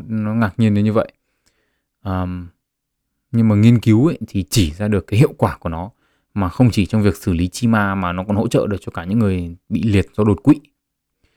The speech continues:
Tức là khi mà họ liệt cái tay không làm được nữa, như phải bỏ cái tay đi chẳng hạn, thì, thì cái việc mà nhìn vào cái gương ấy, tức là để cho não nó nhìn thấy là cái tay mà đã bị cụt ấy, cái tay đã bị mất ấy,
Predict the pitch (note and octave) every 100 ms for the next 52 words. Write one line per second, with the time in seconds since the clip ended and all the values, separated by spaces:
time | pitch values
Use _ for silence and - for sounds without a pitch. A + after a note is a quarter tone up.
0 | _ _ _ _ _ - A2 G2+ A#2+ A2
1 | A2 G#2 - - A2 G#2 - A2+ G2+ F2+
2 | F2 G2+ A#2+ A#2 A2+ G2+ F2+ G2 E2 G2+
3 | G#2+ G2+ G#2+ F#2+ E2+ F2+ F#2 G#2 F#2+ F2+
4 | F2+ F2+ - - G2 - F#2+ G#2 A2 -
5 | F2+ F#2 G2 F#2 E2+ F#2+ F#2+ A2 G2+ G#2
6 | _ _ _ _ B2+ A#2 G2 F2 _ _
7 | _ _ _ - C3+ F#2 D2+ A2+ A#2+ B2+
8 | D#3 E3+ D3 C#3+ C3 A#2+ G#2+ G2 G2+ B2+
9 | D3 - G2+ - B2 B2 A2+ G2 G2 G2
10 | C3+ A2 - G#2 - - _ _ _ -
11 | - B2 A2+ A#2 D3 F3